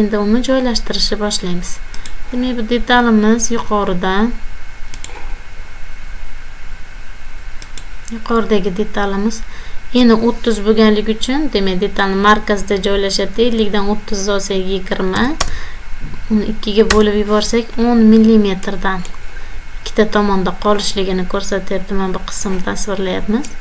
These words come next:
Ana endi aylanamizni oladigan bo'lsak, aylanamiz bizda oltmish millimetr,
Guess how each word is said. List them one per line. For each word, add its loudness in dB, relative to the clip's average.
Ana 0
endi 4
aylanamizni 4
oladigan 2
bo'lsak, 0
aylanamiz 2
bizda 0
oltmish 2
millimetr, 6